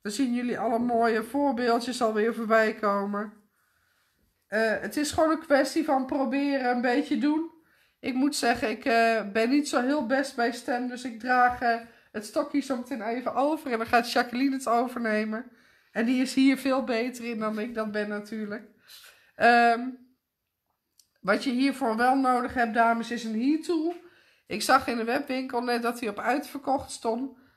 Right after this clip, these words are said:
Maar ik heb ze alweer bijbesteld en ik denk dat ze dinsdag alweer binnenkomen. En dat geldt hetzelfde voor het lijmpistool die we zo meteen gaan gebruiken. We gebruiken het merk Vazen Creatief hiervoor.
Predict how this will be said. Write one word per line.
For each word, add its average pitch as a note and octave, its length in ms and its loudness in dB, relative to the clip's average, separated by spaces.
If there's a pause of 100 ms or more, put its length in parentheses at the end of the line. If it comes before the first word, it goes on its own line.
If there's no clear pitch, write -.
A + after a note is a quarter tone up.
(180)
Maar G3+ 280 2
ik G#3 120 -6
heb A#3+ 180 -2
ze - 140 -10
alweer G#3 280 -2
bijbesteld A3+ 680 0
en G3 120 -8
ik F#3+ 80 -8
denk G#3+ 200 -4
dat G#3+ 160 -2
ze F#3+ 140 -10
dinsdag C#4+ 480 -2
alweer G#3+ 300 2
binnenkomen. A#3+ 880 2 (400)
En G#3+ 140 -6
dat A3+ 180 0
geldt B3 280 4
hetzelfde B3 600 0
voor A#3+ 300 0
het A3 120 0
lijmpistool C#4+ 800 2
die B3+ 140 -4
we C4+ 120 -2
zo B3+ 220 0
meteen A#3+ 460 -4
gaan A#3+ 280 2
gebruiken. A3+ 680 0 (640)
We G3 80 -6
gebruiken A#3+ 580 2
het A3 140 -4
merk A#3 320 -2
Vazen C4 560 4
Creatief A#3+ 720 -4
hiervoor. C#4+ 440 0